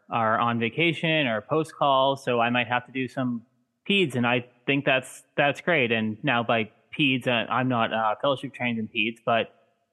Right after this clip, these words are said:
um, you know, they're, they're, um, healthy PEDS, and they're, they're typically come in for, um, M R I or ear tubes or something that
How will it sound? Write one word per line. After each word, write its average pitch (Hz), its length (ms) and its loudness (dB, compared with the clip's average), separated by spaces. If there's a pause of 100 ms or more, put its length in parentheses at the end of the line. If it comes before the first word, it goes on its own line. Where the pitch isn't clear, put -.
(140)
um, 110 480 0
you 151 120 0
know, 123 140 2
they're, 120 520 0 (300)
they're, 120 240 2
um, 113 320 0
healthy 139 320 0
PEDS, 127 480 0
and 110 180 -2
they're, 107 220 -4 (100)
they're 160 180 2
typically 135 320 -4
come 123 200 -2
in 110 180 0
for, 107 240 0
um, 107 240 -2
M 123 140 -2
R 110 140 0
I 104 340 0
or 98 240 -2 (400)
ear 127 160 2
tubes 110 560 -2
or 113 180 -2 (100)
something 165 360 0
that 123 280 0